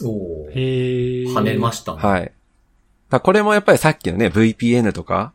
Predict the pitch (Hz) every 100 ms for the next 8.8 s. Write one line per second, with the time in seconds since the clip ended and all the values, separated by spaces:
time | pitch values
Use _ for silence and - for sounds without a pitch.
0 | - 127 98 127 143 147 147 147 143 143
1 | 139 _ - 131 135 139 98 - 76 -
2 | _ _ _ _ - 95 113 165 90 85
3 | 85 80 82 85 - _ - 165 131 113
4 | 131 151 156 _ 92 - 120 127 120 143
5 | 127 113 139 120 - 139 127 123 120 117
6 | _ _ _ _ _ - 165 160 135 147
7 | - 139 113 123 135 123 123 - 131 113
8 | 107 - _ 175 135 117 107 104